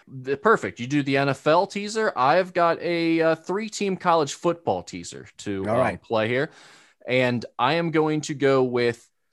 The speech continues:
Speaker 1: Ohio State down to twenty and a half. Just, uh,
Speaker 2: Yep,
Speaker 1: in
Speaker 2: sounds
Speaker 1: ca-,
Speaker 2: like a
Speaker 1: it's,
Speaker 2: plan.
Speaker 1: yeah, it's early. You know, I think they're easily gonna cover the twenty-six and a half, to be honest, but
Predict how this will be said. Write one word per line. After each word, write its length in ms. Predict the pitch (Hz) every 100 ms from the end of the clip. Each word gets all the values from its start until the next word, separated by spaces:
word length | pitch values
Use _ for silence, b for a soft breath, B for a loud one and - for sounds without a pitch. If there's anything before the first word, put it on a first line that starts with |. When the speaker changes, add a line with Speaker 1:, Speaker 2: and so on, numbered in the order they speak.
| 117
Speaker 1:
Ohio 600 | 104 - - 175 202 190
State 560 | - - 160 147 147 -
down 300 | 143 135 139
to 140 | 123 110
twenty 440 | - - 165 165
and 100 | 147
a 40 | 113
half. 400 | 101 104 113 -
Just, 360 | 123 - -
uh, 180 | 143 120
Speaker 2:
Yep, 100 | 117
Speaker 1:
in 100 | 135
Speaker 2:
sounds 140 | 135 131
Speaker 1:
ca-, 40 |
Speaker 2:
like 80 | 147
a 40 | 147
Speaker 1:
it's, 100 | -
Speaker 2:
plan. 340 | 117 117 120 -
Speaker 1:
yeah, 160 | 170 175
it's 120 | 175 -
early. 380 | 196 190 180 180
You 140 | 165
know, 140 | 165 156
I 80 | 151
think 180 | 180
they're 140 | 165 151
easily 200 | 147 156
gonna 180 | 147 135
cover 260 | 151 139
the 40 | 123
twenty-six 520 | 143 120 - 160 -
and 100 | 151
a 60 |
half, 180 | 151 147
to 80 | -
be 140 | 143
honest, 280 | 147 143 139 -
but 280 | 214 202